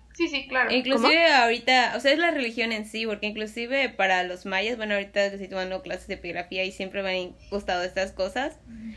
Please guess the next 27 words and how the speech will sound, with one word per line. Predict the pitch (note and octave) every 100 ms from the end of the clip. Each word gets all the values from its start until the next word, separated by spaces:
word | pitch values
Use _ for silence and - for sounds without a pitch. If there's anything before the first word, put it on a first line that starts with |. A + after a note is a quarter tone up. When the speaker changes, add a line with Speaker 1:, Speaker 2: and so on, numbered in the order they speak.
| -
Speaker 2:
Inclusive | G#3+ A3 A#3 B3
los | B3 A3+
mayas | G#3+ G3+ B3 C4
tenían | A3+ G#3 G#3
trece | F#3+ G3
infiernos | G3+ G3+ G3+ G3 G3 G3+ G3 F#3+
y | -
Speaker 1:
Oh. | - -
Speaker 2:
nueve | F3+ F3+ G3
cielos, | - G3+ G3+ G#3+ G#3+ G#3+
o |
al | F#3+ F3+
revés. | F3 F3+ F#3+ F4
Speaker 1:
Ajá. | A#3 A#3+ A#3 A3+ - - - - -
Speaker 2:
No | A#2 G3 G#3
recu-, | A3 A3
no | A#3
estoy | A3+
segura | A#3 B3+ A#3 A3+
de | A3 G#3+
cómo, | F#3+ F#3+ F#3
porque, | F3+ F3
pues, | F3 F3+ F3+ - - - - - -
no | F#3 F#3
es, | F#3 -
no | F#3 F#3+ F#3+
me | G#3+